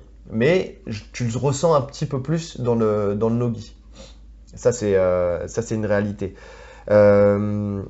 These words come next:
qu'est-ce qu'il y a d'autre, euh, que j'ai pas mis là, mais que je pourrais rajouter ? Le...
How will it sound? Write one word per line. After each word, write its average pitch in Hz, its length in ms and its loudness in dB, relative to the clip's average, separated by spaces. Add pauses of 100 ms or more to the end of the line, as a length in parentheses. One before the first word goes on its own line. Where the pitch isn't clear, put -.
(600)
qu'est-ce 127 200 -4
qu'il 127 80 0
y 120 40 6
a 117 60 4
d'autre, 120 340 -4
euh, 110 280 2 (760)
que 127 80 -4
j'ai 117 140 -2
pas 113 140 4
mis 123 100 0
là, 131 180 6
mais 117 120 -2
que 117 100 -6
je 110 100 -8
pourrais 107 220 -4
rajouter ? 110 680 -4
Le... 104 1200 -6